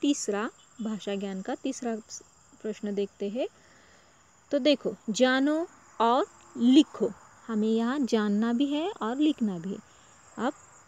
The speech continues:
कैसे, ये इन्होंने एक उदाहरण दिया है, नरम, नरम, बहुत नरम,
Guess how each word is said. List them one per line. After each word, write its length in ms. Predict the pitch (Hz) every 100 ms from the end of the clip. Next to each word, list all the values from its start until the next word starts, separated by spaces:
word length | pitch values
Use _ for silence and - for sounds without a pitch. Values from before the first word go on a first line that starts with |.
| - _ - - -
कैसे, 260 | 294 339 294
ये 260 | 277 269 -
इन्होंने 340 | 240 233 233
एक 260 | 254 262 254
उदाहरण 420 | 262 269 262 247
दिया 200 | 214 196
है, 140 | 175 - -
नरम, 440 | 208 226 247 269 370 - -
नरम, 340 | 226 247 196 165 - - - - -
बहुत 380 | 214 196 269 320 - - - -
नरम, 520 | 226 214 214 190 175